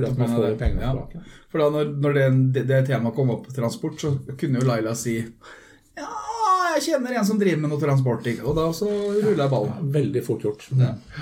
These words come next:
Speaker 2: Men
Speaker 1: Og da
Speaker 2: det
Speaker 1: går det, når du først er inne der og har gjort det ene laget, og det har fungert, de har fått det de skal, og maten har blitt servert og alt mulig sånne saker, så blir det en helt annen greie.
Speaker 2: Ja.
Speaker 1: Morsomt det her med Besiktas også, de ble vi kjempeoverrasket for.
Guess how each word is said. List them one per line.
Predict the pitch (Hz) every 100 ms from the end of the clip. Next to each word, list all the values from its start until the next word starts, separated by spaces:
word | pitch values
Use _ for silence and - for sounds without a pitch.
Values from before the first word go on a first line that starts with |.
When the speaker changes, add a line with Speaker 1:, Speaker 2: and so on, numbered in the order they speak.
| 143 - - - - -
Speaker 2:
Men | 196
Speaker 1:
Og | -
da | 165
Speaker 2:
det | 160
Speaker 1:
går | 143
det, | 135
når | 160
du | 160
først | 170 -
er | 165 143
inne | 127
der | 151 175
og | 156
har | 160
gjort | 135 131
det | 156
ene | 143 120
laget, | 135 113 123
og | 147
det | 139
har | 131
fungert, | 143 120 147
de | 147
har | 135
fått | 139 131
det | 127
de | 127
skal, | - 123 131
og | 127
maten | 123 110 123
har |
blitt | 120
servert | 120 135 117 110
og | 131
alt | 131
mulig | 135
sånne | 131 117
saker, | - 131 151
så | 180 123
blir | 98
det | 120
en | 120
helt | 117
annen | 120 117
greie. | 110 110 175 -
Speaker 2:
Ja. | 120 127 104 95
Speaker 1:
Morsomt | 147 147 - 151
det | 175
her | 143
med | 139
Besiktas | 127 - 113 123 117
også, | 107 143
de | 135
ble | 151 120
vi | 120
kjempeoverrasket | 117 95 92 101 - 117
for. | 131